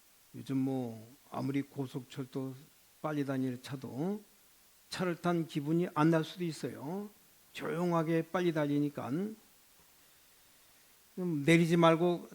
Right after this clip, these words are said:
타고 있으면 목적지 끝까지 도착합니다. 우리가 하나님의 구원받음은 이 구원을 내가 느낄 수도 있고 못 느낄 수도 있습니다. 그러나 믿음에서 떠나게 되면 굉장한 실패를 가져오게 됩니다.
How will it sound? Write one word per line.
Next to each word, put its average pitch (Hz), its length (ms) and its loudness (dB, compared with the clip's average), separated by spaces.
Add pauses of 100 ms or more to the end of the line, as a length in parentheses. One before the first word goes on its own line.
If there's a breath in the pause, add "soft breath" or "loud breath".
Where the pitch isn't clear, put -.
타고 175 240 0
있으면 180 520 -2
목적지 156 480 0
끝까지 202 800 4
도착합니다. 170 840 4 (560)
우리가 143 240 0
하나님의 156 540 6
구원받음은 151 960 4 (540)
이 127 80 -8
구원을 156 440 2
내가 151 260 4
느낄 156 280 2
수도 156 260 -4
있고 175 420 2
못 165 200 6
느낄 175 380 6
수도 - 220 -4
있습니다. 139 640 -2 (680 soft breath)
그러나 156 260 6
믿음에서 175 680 8
떠나게 170 340 6
되면 165 460 2
굉장한 180 680 6
실패를 202 600 4
가져오게 175 380 2
됩니다. 160 520 -2